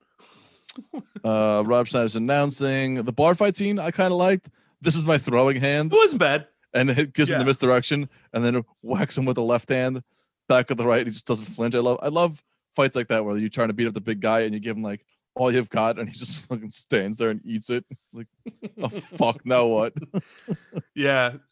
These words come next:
Speaker 1: B-, Bakula had a good reaction to that. He was like, "Oh, man." Like, he kinda did, like,
Speaker 2: Yeah.
Speaker 1: one of these, like, "Ah, shit."
Speaker 2: "Oh, shucks."
Speaker 1: Um,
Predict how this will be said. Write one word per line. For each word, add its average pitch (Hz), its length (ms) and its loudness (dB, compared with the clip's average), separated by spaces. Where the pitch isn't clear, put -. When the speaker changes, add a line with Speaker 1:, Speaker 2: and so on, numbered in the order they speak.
Speaker 1:
B-, 139 80 -18
Bakula 170 460 2
had 160 80 2
a 156 60 -2
good 147 140 0
reaction 135 480 0
to 135 80 -8
that. 127 100 -4
He 135 40 -4
was 123 80 -6
like, - 140 -10
"Oh, - 320 -14
man." 185 480 -4
Like, 175 200 4
he 202 120 -6
kinda 202 280 2
did, 175 180 -4
like, 165 100 2
Speaker 2:
Yeah. - 120 2
Speaker 1:
one 151 120 2
of 151 40 0
these, 147 220 0
like, 131 260 -4
"Ah, 107 200 -2
shit." 113 420 -10
Speaker 2:
"Oh, 120 140 -2
shucks." - 600 -4
Speaker 1:
Um, 110 340 -12